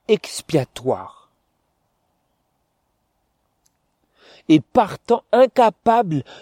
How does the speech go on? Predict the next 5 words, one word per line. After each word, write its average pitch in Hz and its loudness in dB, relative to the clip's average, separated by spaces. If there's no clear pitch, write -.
de 160 2
réconcilier 180 -2
l'homme 170 2
avec 120 -6
Dieu. 90 -16